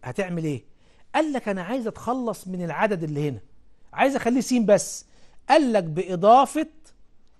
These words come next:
المعكوس الجمعي لسالب تلاتة." طب المعكوس الجمعي لسالب تلاتة اللي هو موجب كام؟ موجب تلاتة للأطراف التلاتة، هنا وبرضه في النص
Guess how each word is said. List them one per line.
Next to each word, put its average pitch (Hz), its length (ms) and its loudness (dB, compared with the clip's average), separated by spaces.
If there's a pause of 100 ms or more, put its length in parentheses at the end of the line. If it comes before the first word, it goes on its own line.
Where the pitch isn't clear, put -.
(460)
المعكوس 202 800 2
الجمعي 254 500 0
لسالب 233 400 0
تلاتة." 170 400 0 (320)
طب 180 160 0
المعكوس 214 440 0
الجمعي 277 360 4
لسالب 254 360 2
تلاتة 190 320 4
اللي 196 120 0
هو 247 120 6
موجب 233 200 4
كام؟ 202 460 6
موجب 185 280 -2
تلاتة 127 380 -8 (800)
للأطراف 170 600 -8
التلاتة، 160 520 -12 (960)
هنا 196 380 -6 (2750)
وبرضه 143 560 -4
في 127 80 -12
النص 151 840 -6